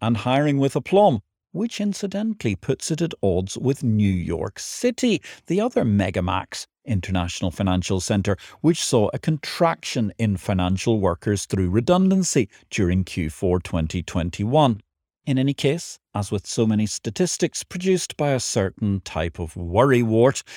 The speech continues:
in first world countries, the mass of woeful predictions were indeed woeful in their accuracy. The sunny uplands of Brexit are still to be achieved, and let's face it,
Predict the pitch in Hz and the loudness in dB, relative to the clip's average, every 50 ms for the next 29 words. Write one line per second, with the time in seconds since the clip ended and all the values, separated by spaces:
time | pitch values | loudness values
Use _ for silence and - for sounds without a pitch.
0 | - - - - 120 113 107 95 87 - - - 98 90 85 - - - 92 85 | -18 -10 -2 2 4 4 4 2 0 -4 -4 -2 -2 -2 -2 -6 -4 -2 -2 -2
1 | 87 90 - _ - - - 220 196 - - 185 156 139 - - _ _ _ _ | -2 -4 -10 _ -6 -2 0 0 0 2 2 2 2 2 -2 -6 _ _ _ _
2 | - - 110 110 117 113 113 117 120 - - - - 107 98 - - 87 101 113 | -6 -2 0 0 2 2 0 0 -2 -4 -8 -10 -10 -10 -10 -8 -4 0 0 0
3 | 139 147 - - 165 170 165 - - - 160 - 110 98 - - - 117 110 107 | 0 0 -2 -2 -2 -2 -4 -8 -12 -10 -4 -4 -4 -4 -4 -4 0 0 0 0
4 | - - 107 104 98 98 98 104 - _ _ _ _ _ _ _ _ - 180 165 | 0 2 4 4 4 4 2 0 -6 _ _ _ _ _ _ _ _ -2 0 0
5 | 147 123 127 117 104 95 107 117 120 117 123 113 - - 113 92 80 95 _ _ | 2 4 4 2 2 0 2 4 4 4 4 2 2 2 2 2 2 -2 _ _
6 | _ _ _ _ _ _ - 104 98 92 87 87 82 82 - _ - 104 104 98 | _ _ _ _ _ _ -6 -4 -4 -2 -2 -2 -4 -4 -6 _ -4 -4 -4 -4
7 | - - - 113 104 104 98 - - 120 101 98 95 _ _ _ _ _ _ _ | -6 -6 -2 0 0 0 0 0 0 0 0 0 -2 _ _ _ _ _ _ _
8 | _ - 170 - - - 196 196 190 190 - - - 170 - - - 175 156 151 | _ -4 -4 -2 0 2 2 2 2 -2 -2 0 -2 -2 -2 -2 -2 0 0 0
9 | 160 160 - - - - 135 120 _ - 127 120 113 104 98 113 107 104 - _ | 0 -2 -6 -8 -4 -4 -4 -4 _ 0 0 2 2 0 0 -2 -2 -2 -4 _
10 | _ - 110 107 98 - - - - 104 101 101 95 - 104 92 104 98 101 101 | _ -4 -4 -4 -2 -4 -4 0 0 0 0 0 -2 -4 -4 -2 0 0 -2 -2
11 | - - 120 101 90 87 90 - - - _ _ _ - - 107 92 90 85 - | -2 -4 -2 -2 -2 -2 -6 -10 -14 -20 _ _ _ -6 -4 -2 -2 -2 -4 -4
12 | - - - 113 117 120 - - 113 - | -6 -4 0 0 2 2 2 0 -2 -2